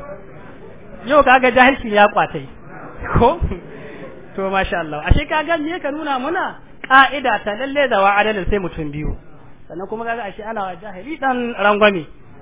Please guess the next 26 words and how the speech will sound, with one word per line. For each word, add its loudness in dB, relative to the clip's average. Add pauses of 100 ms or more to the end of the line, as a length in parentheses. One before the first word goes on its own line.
(180)
In -8
mutum -10
ya -10
yi -12
ma -4
abubuwan -10
da -10
ya -20
ka -14
gane -8
dai -6
ashe -8
jahilin -6
na -4
to -10
sai -2
a -10
ilmantar -8
da -14
shi. -16 (520)
Sannan -8
me -8
ka -4
nuna 2
muna? -2 (380)
Ashe -6